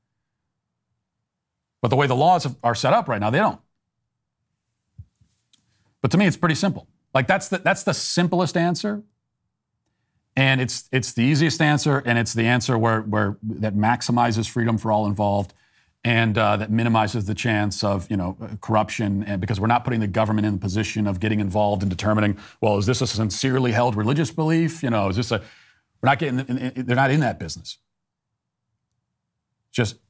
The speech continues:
this is your, this is your business. You own it. You're providing a service. You're selling a good, whatever it is, and you have the right to decide who you sell it to. That's all.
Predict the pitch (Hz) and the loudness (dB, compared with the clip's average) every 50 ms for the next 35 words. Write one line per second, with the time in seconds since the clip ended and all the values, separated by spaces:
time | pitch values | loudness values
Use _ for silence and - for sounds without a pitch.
0 | _ _ _ _ - 113 131 127 170 143 117 143 151 151 156 113 120 120 - 117 | _ _ _ _ -2 0 0 2 2 2 2 2 2 2 0 0 -2 -2 -2 -2
1 | 98 95 123 151 156 120 139 139 113 127 131 123 - - 110 85 95 98 104 123 | 0 0 2 2 2 2 0 0 0 0 0 -2 -2 -6 -8 -8 -4 -2 0 0
2 | 135 - 113 117 113 110 110 110 113 - - - _ _ _ _ _ _ _ _ | 0 0 0 0 2 0 0 -2 -4 -8 -16 -20 _ _ _ _ _ _ _ _
3 | _ _ _ _ _ _ _ _ _ _ _ _ _ _ _ _ _ _ _ _ | _ _ _ _ _ _ _ _ _ _ _ _ _ _ _ _ _ _ _ _
4 | _ _ - 113 117 110 147 131 131 131 131 131 131 131 117 - 127 110 107 98 | _ _ 0 0 2 2 2 2 4 4 2 2 0 -2 -2 -2 -2 -2 0 0
5 | 107 104 101 - - - - - _ _ _ _ _ _ _ _ _ _ _ _ | 0 -2 -2 -4 -8 -14 -18 -20 _ _ _ _ _ _ _ _ _ _ _ _
6 | _ _ _ _ _ _ _ _ _ _ _ _ _ _ _ _ _ _ _ _ | _ _ _ _ _ _ _ _ _ _ _ _ _ _ _ _ _ _ _ _
7 | _ _ 104 104 113 110 - 135 127 127 127 123 113 104 104 107 98 110 110 123 | _ _ -2 -2 -2 0 2 2 2 2 2 0 0 0 0 0 0 0 0 0
8 | 117 131 123 101 92 85 87 85 - - _ _ _ _ _ _ _ _ _ _ | 0 0 -2 -2 -2 -6 -8 -8 -10 -14 _ _ _ _ _ _ _ _ _ _
9 | _ _ _ _ _ - 107 104 101 107 117 123 123 113 117 110 107 107 107 92 | _ _ _ _ _ -2 0 2 2 2 2 2 2 0 0 0 0 0 0 -2
10 | - 104 98 95 - 113 101 98 92 98 95 90 85 - 85 76 76 76 - - | -2 -4 -4 -2 -2 0 0 0 -2 -2 -4 -4 -4 -6 -8 -10 -10 -14 -16 -20
11 | - _ _ _ _ _ _ _ - 95 92 - - - - | -20 _ _ _ _ _ _ _ -6 -6 -6 -8 -12 -16 -18